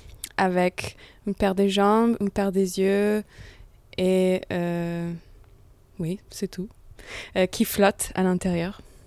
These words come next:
Et l-, l'architecture du bâtiment me rappelait exactement cette peinture. Et puisque c'est une peinture qui parle, euh,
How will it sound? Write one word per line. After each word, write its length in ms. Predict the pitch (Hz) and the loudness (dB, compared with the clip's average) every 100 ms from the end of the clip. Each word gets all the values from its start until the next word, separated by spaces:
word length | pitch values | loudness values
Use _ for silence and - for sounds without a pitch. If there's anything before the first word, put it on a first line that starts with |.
| - - - - - | -20 -20 -20 -6 4
Et 280 | 214 202 202 | 8 8 8
l-, 120 | 202 - | 4 0
l'architecture 880 | 208 208 208 - - 220 - - 254 | 2 4 2 -2 0 0 2 2 4
du 80 | |
bâtiment 520 | 220 - - 220 233 285 - - - - - - - | 6 4 2 2 2 2 -6 -18 -18 -20 -20 -20 -2
me 120 | 208 214 | 6 6
rappelait 400 | 208 208 214 214 | 8 6 8 8
exactement 540 | 202 233 - 233 220 | 8 4 4 4 4
cette 220 | 220 208 | 4 0
peinture. 440 | - 190 - 208 185 - - - - - - - | 2 0 0 0 0 -6 -20 -20 -20 -20 -20 -2
Et 340 | 190 196 190 190 | 4 6 6 2
puisque 260 | - - | -2 -2
c'est 160 | 226 220 | 2 4
une 120 | 202 | 4
peinture 320 | 220 208 - | 4 2 2
qui 140 | 240 220 | 0 -2
parle, 360 | - 202 208 | 4 4 6
euh, 280 | 208 190 185 | 4 6 4